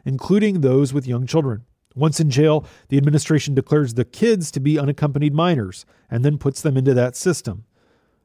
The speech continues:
The White House has also begun interpreting a nineteen ninety-seven legal agreement and a two thousand eight bipartisan human trafficking bill is requiring the separation of families. They do not, and neither George W. Bush nor Barack Obama took this posture.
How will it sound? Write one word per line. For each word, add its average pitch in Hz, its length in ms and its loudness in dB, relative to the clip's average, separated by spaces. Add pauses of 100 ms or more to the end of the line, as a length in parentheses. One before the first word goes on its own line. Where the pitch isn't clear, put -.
The 131 100 0
White 147 200 2
House 156 180 2
has 135 100 -2
also 151 260 0
begun 139 380 0
interpreting 143 540 -2
a 123 80 -2
nineteen 147 320 -4
ninety-seven 131 540 0
legal 175 280 2
agreement 151 380 0 (320)
and 143 100 4
a 151 60 4
two - 180 -4
thousand 180 360 2
eight 170 140 0
bipartisan 151 600 -2
human 160 280 -2
trafficking 156 540 -4
bill 120 240 0
is 127 140 -2
requiring 156 640 0
the 113 80 -4
separation 113 500 -4
of 101 80 -8
families. 92 480 -12 (640)
They 120 140 0
do 120 120 0
not, 143 380 0 (300)
and 139 120 0
neither 151 280 4
George 143 320 2
W. 180 260 0
Bush 143 320 0
nor 143 220 0
Barack 135 300 0
Obama 127 440 0
took 131 200 -4
this - 160 -4
posture. 123 500 -6